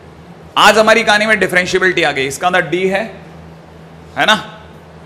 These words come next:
ये भी differentiable, ये भी differentiable। तो जब दोनों ऐड होके आएंगे या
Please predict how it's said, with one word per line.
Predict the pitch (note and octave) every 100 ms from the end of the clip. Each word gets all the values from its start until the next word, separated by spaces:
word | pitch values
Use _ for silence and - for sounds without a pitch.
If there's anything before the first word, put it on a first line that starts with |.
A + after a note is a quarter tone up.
| -
ये | B2+ D3+
भी | F#3+
differentiable, | G#3+ G#3 G#3 G#3 A3 A3 A#3+ A#2+
ये | D#3
भी | F#3
differentiable। | F3 D#3+ D#3 D3 B2+ A#2+
तो | D#3+
जब | D#3 F3 E3+
दोनों | E3 F#3 D#3+
ऐड | D3+ F#3
होके | G3 G3+
आएंगे | G3 F#3+ F#3+ G#3 G3+ - -
या | D3+